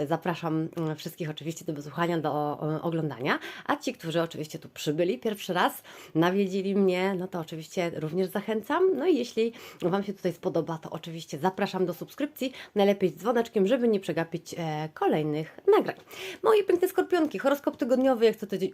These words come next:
u mnie, taki ekspresowy, e, horoskop tygodniowy na tydzień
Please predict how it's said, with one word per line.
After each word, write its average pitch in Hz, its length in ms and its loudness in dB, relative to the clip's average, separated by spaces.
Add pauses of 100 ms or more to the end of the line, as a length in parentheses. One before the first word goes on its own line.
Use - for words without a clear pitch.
u 214 80 2
mnie, 190 240 8
taki 196 300 -2
ekspresowy, 233 720 4 (360)
e, 190 120 8
horoskop 208 420 2
tygodniowy 220 960 6 (320)
na 240 200 4
tydzień 214 600 2